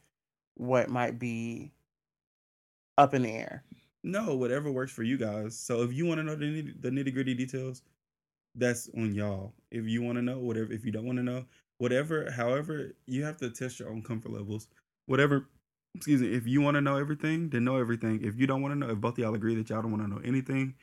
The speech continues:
Speaker 2: then that's cool. For me, I, um, I wanna know the important things, and I wanna know if you feel like it's something that you're uneasy about. But other than that, like, you know, cool. Like, I wanna, I wanna know, but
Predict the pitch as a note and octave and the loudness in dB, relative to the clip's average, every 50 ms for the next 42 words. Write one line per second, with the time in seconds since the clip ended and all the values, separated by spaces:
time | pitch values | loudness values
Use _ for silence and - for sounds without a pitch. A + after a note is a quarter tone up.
0 | _ _ _ _ _ _ - C#3+ D3+ D#3+ E3 - - A3 G3+ D#3+ A#2 A2+ A2+ - | _ _ _ _ _ _ -2 0 2 2 0 0 -2 0 2 4 2 2 0 -4
1 | _ _ _ _ _ _ _ _ _ _ _ _ _ _ _ _ _ - - A#2+ | _ _ _ _ _ _ _ _ _ _ _ _ _ _ _ _ _ -2 0 2
2 | A2+ A#2 B2 B2 C3 C3+ D3 D3 - _ _ _ _ _ _ _ _ _ _ _ | 4 6 6 6 6 4 2 0 -4 _ _ _ _ _ _ _ _ _ _ _
3 | _ _ _ - C3 B2 A#2+ A#2+ A#2 A2 A2 G2+ - - B2 A2+ A2 G#2+ G#2 G#2 | _ _ _ 6 8 8 8 8 4 2 -2 -6 -6 -2 0 2 2 2 2 2
4 | G#2 G#2 G#2 G#2+ - - _ _ _ _ - B2+ A#2+ A#2+ B2 B2+ B2 A#2+ A#2+ A#2 | 2 2 0 -2 -4 -8 _ _ _ _ -2 0 2 2 4 4 2 2 2 2
5 | A2+ A2 G#2+ - B2 A#2+ B2 B2+ A#2+ B2 C3 C3 C3 C3+ C#3 C#3+ - - A2 A2+ | 0 -2 -2 0 0 0 0 0 -2 -2 -2 0 0 0 -2 -2 -4 -2 0 0
6 | A2+ A#2 A#2 A2+ A2 A2 A2 G#2+ - A#2 A2 A2 - A#2 A2+ A2 - A2 - B2 | 2 2 2 2 2 0 0 0 -2 -4 -4 -2 -2 -4 -4 -4 -4 -6 -6 -6
7 | A2 A2 A#2 G#2+ G2+ - A2+ A2 G#2 A2 A2 A2 G#2+ A#2 A#2 G#2+ A2 A2+ A2+ - | -4 -2 -4 -4 -2 -2 -2 0 2 2 0 0 0 0 -2 -2 -2 -2 -2 -4
8 | - - _ _ _ _ _ _ _ _ A#2 B2 A#2+ A#2 B2 B2+ B2+ A#2+ A#2 A2 | -6 -10 _ _ _ _ _ _ _ _ 2 2 4 4 4 4 4 2 2 2
9 | A2 A2 A2+ A#2 A2 - B2 A#2+ A2 - - _ C#3 D3+ C#3+ G#2+ A2 A#2+ - - | 2 2 2 0 -2 -4 -6 -8 -8 -8 -6 _ -2 0 0 0 -2 -4 -8 -14
10 | _ _ _ _ _ _ _ _ _ _ - - E3 C#3+ A#2 G#2+ A2 A2 A2 - | _ _ _ _ _ _ _ _ _ _ -10 -6 -4 -2 -2 -2 -2 -4 -6 -10
11 | _ _ _ _ _ _ _ _ _ _ - - A2+ A2+ - - - - A#2+ C3 | _ _ _ _ _ _ _ _ _ _ 0 2 2 2 0 -2 2 4 4 6
12 | C3+ C3+ C3 - - C3 D3 E3 D#3+ D3+ B2+ A#2 A2+ A#2+ B2 A#2+ A2+ A2+ A2 G#2 | 6 4 4 4 4 4 4 6 6 6 6 6 6 6 6 6 4 2 2 2
13 | A2+ G#2+ G#2+ - - | 2 0 0 -2 -6